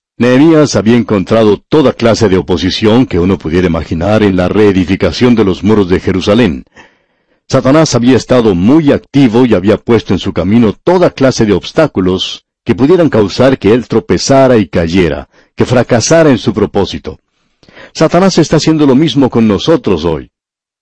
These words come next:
La única diferencia es que en nuestra experiencia, él muchas veces tiene éxito y nosotros fracasamos.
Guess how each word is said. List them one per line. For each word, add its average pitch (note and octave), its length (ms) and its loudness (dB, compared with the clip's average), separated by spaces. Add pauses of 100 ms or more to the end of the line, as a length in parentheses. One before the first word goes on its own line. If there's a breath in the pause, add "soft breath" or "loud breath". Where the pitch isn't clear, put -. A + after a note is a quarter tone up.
(140)
La A2+ 120 0
única C#3+ 240 2
diferencia A2 560 2
es G#2+ 140 -2
que F2 160 -2
en D#2+ 100 -6
nuestra G#2+ 380 0
experiencia, A2+ 880 0
él G#2 160 -2
muchas C3 340 0
veces A#2 400 0
tiene A2+ 300 2
éxito G#2 520 -2 (280 soft breath)
y D3+ 80 2
nosotros G#2+ 640 0
fracasamos. E2+ 840 -6